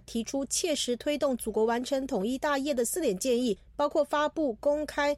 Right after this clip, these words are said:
台湾省分裂势力人物黑名单惩戒令，若黑名单人物持续制造分裂，在对台特别行动期间，任何人都可以将其逮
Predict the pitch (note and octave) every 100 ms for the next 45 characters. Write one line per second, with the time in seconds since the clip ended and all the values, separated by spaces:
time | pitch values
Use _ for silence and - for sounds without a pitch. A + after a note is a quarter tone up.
0 | - C4 C#4 E4 E4 C4+ F#3+ D4+ D#4 E4
1 | C#4+ - D#4 C#4 A#3+ C#4 C#4+ C#4+ C#4+ B3+
2 | B3 C#4+ C#4+ - F#3+ F#3 D#4+ C4+ D#4+ A#3
3 | - C4+ D4 C4 C#4+ C4+ C4 C#4+ C#4+ A#3+
4 | C#4+ C4 - B3 D4 C4 C#4+ C#4 B3 D4
5 | D4 D4 A3+ D4 C#4 A#3+ F4 C#4+ - A#3+
6 | A#3 - F4 C4 A#3+ B3 - B3 B3 C#4+
7 | B3 - B3 B3+ C#4+ C#4+ F#4 D#4+ C#4 C4+
8 | C4 D#4+ D#4+ E4 G#3+ D4+ E4 C4 B3+ F#4+
9 | D#4